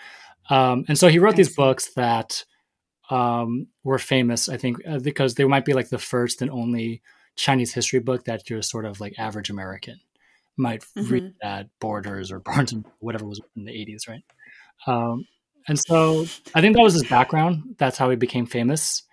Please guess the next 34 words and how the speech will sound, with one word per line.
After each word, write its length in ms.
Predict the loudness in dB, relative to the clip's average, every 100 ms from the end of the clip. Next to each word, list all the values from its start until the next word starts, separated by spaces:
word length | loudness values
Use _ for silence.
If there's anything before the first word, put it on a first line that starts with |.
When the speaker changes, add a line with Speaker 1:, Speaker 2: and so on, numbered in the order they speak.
| _ -20 -20 _ 0
Speaker 1:
And 240 | 2 4
then 340 | 4 4 4 2
I 60 |
think 220 | 0 -2 0
for 420 | 2 4 2 0 0
base-, 240 | 2 2
you 100 | -2
know, 60 | -4
I'm 80 | -2
thirty-eight. 440 | -2 -2 -2 -2
Anyone, 240 | 2 4
like, 240 | 2 2 0
my 180 | -2 -2
age 220 | -2 -2
and 100 | -2
younger 500 | -4 -6 -8 -10 -14 _ _ _ _
kinda 200 | 2 4
knows 240 | 4 0 -2
him 100 | -4
just 160 | -4
as 100 | -6
the 80 | -8
textbook 460 | -12 -12 -12 -14 -18
guy. 200 | -18 -18 _ _ _ _ -20 -20 -20 _ -2
Um, 500 | 2 2 0 -6 -8 -14 -18 -4
but 140 | 0
I 100 | 0
Speaker 2:
Okay. 180 | -2 -4
Speaker 1:
think 560 | 0 2 0 -4 -14 -20 _ _ _ _
he 240 | -4 4 6
really 340 | 6 6 4
kind 240 | 2 2 2
of 120 | -2 -8 -16 -14
symbolizes, 1120 | -8 -2 0 2 2 2 0 0 -2 -4 -6